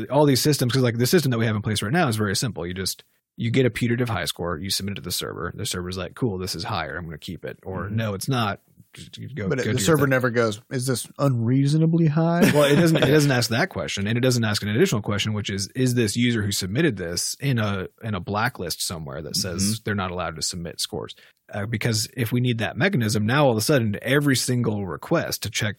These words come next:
Speaker 1: to do that has to first go through a blacklist and find out is somebody
Speaker 2: Mm-hmm.
Speaker 1: in there. And as that blacklist grows, it becomes more and more costly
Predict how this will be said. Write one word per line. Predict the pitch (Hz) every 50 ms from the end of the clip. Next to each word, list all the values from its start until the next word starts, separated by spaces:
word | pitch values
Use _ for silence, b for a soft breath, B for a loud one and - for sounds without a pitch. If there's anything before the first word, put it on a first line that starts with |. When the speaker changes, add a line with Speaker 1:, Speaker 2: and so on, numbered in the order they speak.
| - - -
Speaker 1:
to | - 92
do | 98 110 135 147
that | 101 80 85 - -
has | 104 107 110
to | - -
first | 107 - - 123 120 113 - -
go | - 101 104
through | 104 - 98 90
a | 73
blacklist | 64 95 107 123 127 - - - - - - -
and | 92 -
find | - 95 90 92
out | 87 90 - 95
is | 98 -
somebody | - 95 98 101 104
Speaker 2:
Mm-hmm. | 107
Speaker 1:
in | 101
there. | - - b b b b b b b
And | - 127
as | 120 117
that | - 104 104 95
blacklist | - 117 117 117 - - 110 107 101
grows, | 87 80 117 151 156 123 110 107
it | 110
becomes | 110 110 - 110 107 98
more | 104 104 107 117 117
and | 110 107
more | 104 104 92
costly | - - - 117 131 131 - - 92 80 78 80 92